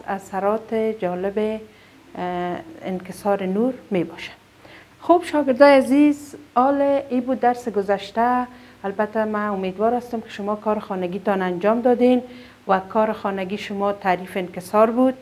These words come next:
که انکسار را تعریف کنین و درباره‌اش معلومات بدین که اینجا هم بر-، به طور مختصر من براتان معلومات دادم. و همچنان گفته بودم که امو تجربه یا فعالیت یک بار با خود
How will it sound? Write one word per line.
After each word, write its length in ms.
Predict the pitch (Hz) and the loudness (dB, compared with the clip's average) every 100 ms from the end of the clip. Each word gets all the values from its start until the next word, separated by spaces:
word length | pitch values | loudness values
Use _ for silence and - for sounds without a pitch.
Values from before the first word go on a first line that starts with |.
| - - - _ | -18 -20 -20 _
که 60 | 196 | -6
انکسار 420 | 180 - - 208 | -6 -8 0 2
را 80 | 240 | 2
تعریف 440 | 240 247 254 247 - | 2 2 2 -4 -2
کنین 240 | 247 247 | 0 2
و 100 | 247 | 0
درباره‌اش 520 | 240 214 214 233 233 | 2 2 0 -2 -2
معلومات 440 | 240 240 233 240 240 | -2 0 0 -2 -2
بدین 320 | 247 240 240 233 - _ _ | -4 -2 -4 -8 -20 _ _
که 120 | 208 | -6
اینجا 240 | 196 190 | -4 -2
هم 200 | 185 208 | -2 0
بر-، 160 | 226 220 | 0 0
به 180 | 202 190 | 0 -4
طور 260 | 190 202 | 0 -2
مختصر 480 | 196 190 - 180 214 | -2 -8 -6 -2 2
من 180 | 233 247 | 2 2
براتان 360 | 233 233 233 233 | 0 -2 -4 -2
معلومات 460 | 233 233 226 226 | -2 -2 -2 -2
دادم. 300 | 226 226 233 233 - - - - - | 0 -2 -4 -6 -16 -20 -20 -20 -8
و 280 | 202 202 202 | 0 2 2
همچنان 600 | 196 285 320 311 277 269 | 2 0 0 0 0 0
گفته 320 | 233 233 269 | -2 0 0
بودم 320 | 277 269 269 262 | 0 0 -2 -2
که 300 | 262 262 254 | -2 -2 -2
امو 180 | 208 226 | -2 -4
تجربه 680 | 226 208 190 190 185 220 233 | -4 -4 -4 -6 0 2 2
یا 140 | 220 | 0
فعالیت 560 | 220 196 190 214 247 262 | -2 -4 0 -2 -2 -2
یک 340 | 254 226 220 220 | 0 2 0 2
بار 240 | 226 254 | 0 2
با 180 | 262 196 | 0 -2
خود 240 | 185 - | -4 -6